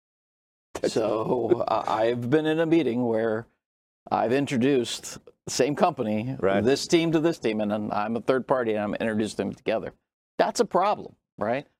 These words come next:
Speaker 2: But I don't think that one guy is gonna know everything, 'cause we're gonna get more and more complex.
Speaker 1: Yeah.
Speaker 2: So that's why it's important to have these specialists capture it into a system so that another guy from another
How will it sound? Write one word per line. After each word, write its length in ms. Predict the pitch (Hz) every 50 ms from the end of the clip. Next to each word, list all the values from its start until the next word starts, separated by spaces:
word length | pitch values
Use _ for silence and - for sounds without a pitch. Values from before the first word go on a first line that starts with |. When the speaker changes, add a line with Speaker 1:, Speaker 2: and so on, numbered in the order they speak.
| _ _
Speaker 2:
But 120 | - - 135
I 80 | 151 151 131 - -
don't 300 | 175 180 240 247 - -
think 520 | - - 123 113 110 110 - - - - _ -
that 160 | 127 - -
one 220 | 101 131 147 151
guy 260 | 135 147 139 135 131
is 100 | 131 117
gonna 240 | - 123 110 107 107
know 240 | 104 104 107 110 110
everything, 320 | 92 95 98 - - -
'cause 120 | - - -
we're 180 | 139 143 180 196
gonna 100 | 190 170
get 200 | 156 147 - -
more 320 | 110 113 117 120 117 123
and 100 | 139 135
more 160 | 131 123 131
complex. 640 | - - 139 123 131 - - 131 143 165 - _ - -
Speaker 1:
Yeah. 120 | - - - - _ _ _ _ _ _ _ _ _ -
Speaker 2:
So 140 | 147 - -
that's 320 | - - 175 214 - -
why 180 | 147 101 98 117
it's 120 | - -
important 680 | 123 117 - - - 175 170 151 143 98 107 113 110 110 _ _ _ _ _
to 120 | - - 98
have 420 | 98 117 120 135 139 127 117 - -
these 200 | 120 110 104 -
specialists 720 | - - - 113 127 - - - 92 90 208 - - _ _ _ _ _ _ _ _ _ _ _ _ _
capture 420 | - - 175 160 - - - 143 123
it 140 | 120 - - -
into 260 | 139 120 113 - 117
a 40 | 107
system 420 | - - 202 185 - - - - - - _ _ _ _ _ _ _ _ _ _ _
so 140 | - 143 123
that 300 | 110 120 117 110 - - _ _ _ _ _
another 640 | 110 104 95 95 107 127 147 170 185 214 240 220 180
guy 200 | 127 131 127 123
from 180 | - 120 117
another 300 | 117 123 135 139 123 120